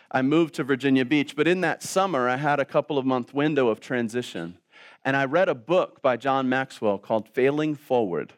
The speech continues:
And if you're in a season where today's message rocks you, um, then go get this book. And it's called Failing Forward, and it's a kind of a leadership book, but the principles are totally true. When,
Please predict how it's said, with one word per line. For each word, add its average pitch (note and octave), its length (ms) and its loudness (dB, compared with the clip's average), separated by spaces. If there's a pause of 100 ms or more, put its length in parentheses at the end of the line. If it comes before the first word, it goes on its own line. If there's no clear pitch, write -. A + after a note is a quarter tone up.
(200)
And A2+ 100 -4
if A2+ 160 -4
you're D3+ 120 2
in E3+ 100 0
a D#3 80 -2
season C#3+ 400 -2
where A#2+ 100 -2
today's B2 340 -2
message A#2+ 460 -6
rocks G#2+ 460 0
you, F3+ 240 -2 (640)
um, F#2 360 -14 (160)
then B2+ 180 -2
go C3+ 420 0 (320)
get - 180 -2
this A2+ 160 -6
book. - 300 -6 (880)
And B2+ 200 0
it's - 120 -12
called C#3 240 0
Failing F3+ 420 0
Forward, A2 580 0 (140)
and B2 100 -2
it's B2 140 -4
a B2+ 180 2
kind D#3 220 -2
of C#3 80 -2
a B2+ 40 0
leadership D3 720 -4
book, F#2 260 -6
but A#2 160 -6
the B2 80 -4
principles A#2+ 880 -4 (300)
are A#2+ 100 -2
totally C3+ 480 0
true. G2 400 -6
When, B2 320 -2